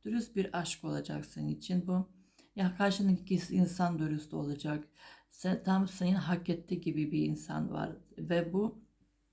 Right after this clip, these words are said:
hayatına bir mutluluk getirecek. Tamamen sen hak ettiği gibi bu mutluluk, bak. Sen bunu hak ediyorsun.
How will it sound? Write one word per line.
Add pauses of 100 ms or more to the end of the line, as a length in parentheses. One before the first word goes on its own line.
(440)
hayatına
bir
mutluluk
getirecek. (420)
Tamamen (320)
sen
hak
ettiği
gibi
bu
mutluluk,
bak.
Sen
bunu
hak
ediyorsun.